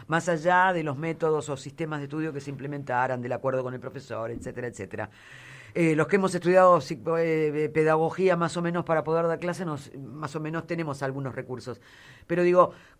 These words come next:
¿cómo es este método que vos me,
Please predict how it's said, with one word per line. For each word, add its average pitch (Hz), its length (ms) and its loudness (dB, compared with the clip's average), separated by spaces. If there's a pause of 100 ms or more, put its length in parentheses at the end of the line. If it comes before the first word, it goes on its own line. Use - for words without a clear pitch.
(680)
¿cómo 277 280 8
es - 340 2
este 202 300 6
método 170 600 2
que 147 80 -6
vos 139 200 -4
me, 127 440 -10